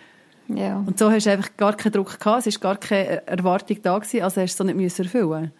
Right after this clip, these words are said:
Speaker 1: Mhm.
Speaker 2: Und jetzt hast du vielleicht so latente Erwartungen rum, oder auch nicht.
Speaker 1: Ja.
Speaker 2: Aber man könnte
Speaker 1: Jetzt
Speaker 2: die Entscheid, die du jetzt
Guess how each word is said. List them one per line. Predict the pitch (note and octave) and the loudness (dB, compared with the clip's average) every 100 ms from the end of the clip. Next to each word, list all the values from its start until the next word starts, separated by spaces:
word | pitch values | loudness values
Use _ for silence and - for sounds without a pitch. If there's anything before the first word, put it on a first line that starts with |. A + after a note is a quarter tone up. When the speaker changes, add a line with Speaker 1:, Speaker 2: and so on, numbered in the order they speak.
| _ _ - | _ _ -4
Speaker 1:
Mhm. | G#3+ G#3+ G3+ G#3 G#3+ - | -2 0 -2 -4 -6 -2
Speaker 2:
Und | F#3 | 0
jetzt | G3+ G3+ | 0 2
hast | G3+ G#3 A3+ | 2 2 0
du | |
vielleicht | G#3 G#3+ | 0 0
so | A3 | 0
latente | F#3+ F#3+ F3+ G#3 F3+ | 0 2 0 2 2
Erwartungen | F3+ G3 G#3+ G3+ | 0 2 0 2
rum, | E3+ A3 E4 F4+ | 2 2 0 -2
oder | F#3+ E3 | -4 0
auch | E3 | 0
nicht. | F3+ C#4+ D#4+ - - - - _ _ _ _ _ _ _ _ _ _ _ - | 2 0 -2 -12 -20 -20 -20 _ _ _ _ _ _ _ _ _ _ _ -6
Speaker 1:
Ja. | G#3 G3+ | -2 0
Speaker 2:
Aber | A3 G3 | 2 4
man | G#3 | 4
könnte | - G#3 B3+ | 4 4 4
Speaker 1:
Jetzt | A#3+ - - | 2 -4 0
Speaker 2:
die | A#3 | 2
Entscheid, | G#3+ G#3 G#3 A3 A#3 | 4 4 6 4 6
die | G#3+ | 4
du | G#3 | 4
jetzt | G#3+ G#3+ | 2 2